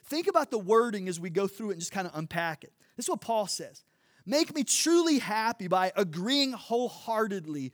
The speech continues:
with each other, loving one another, and working together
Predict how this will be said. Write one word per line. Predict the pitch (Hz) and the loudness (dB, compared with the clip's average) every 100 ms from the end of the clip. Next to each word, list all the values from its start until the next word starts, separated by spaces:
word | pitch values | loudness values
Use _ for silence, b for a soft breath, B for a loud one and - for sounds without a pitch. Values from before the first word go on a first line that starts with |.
| b b | b b
with | 180 196 | -2 0
each | 185 - | 0 0
other, | 165 127 107 | -2 -2 -8
loving | 147 196 233 269 277 240 220 | -8 0 4 4 2 0 0
one | 202 | -2
another, | 175 151 131 127 135 180 b b b | -2 -4 -4 -4 -6 -10 b b b
and | 220 214 | -2 4
working | 220 277 233 285 254 | 6 6 4 0 -2
together | 262 170 202 196 156 156 | -4 -2 4 4 2 -4